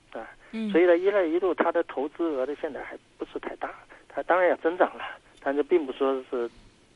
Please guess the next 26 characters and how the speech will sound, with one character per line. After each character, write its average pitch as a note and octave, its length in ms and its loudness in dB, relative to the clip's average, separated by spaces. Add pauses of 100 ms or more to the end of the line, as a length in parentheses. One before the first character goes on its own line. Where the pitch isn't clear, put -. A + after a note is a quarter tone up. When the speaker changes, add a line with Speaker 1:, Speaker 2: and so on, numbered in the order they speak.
(180)
Speaker 1:
就 A2+ 140 -4
会 A2 180 -6
大 A2 160 -2
量 G#2 200 -8
的 A2+ 120 -12 (380)
把 - 140 -10 (140)
国 A2+ 140 -6
内 A2+ 140 -6
过 A2+ 220 -8
剩 A2 100 -12
产 - 180 -14
能 A#2 120 -16
给 - 80 -14 (180)
带 - 140 0
出 - 160 -10
去。 - 200 -16 (440)
我 A2+ 80 -8
想 A2 240 -6
主 A2+ 80 -10
要 A#2 140 -10
不 - 200 -20
是 A#2+ 140 -6
在 A2 100 -8 (100)
这 B2+ 80 -14
地 - 120 -16
方 - 180 -6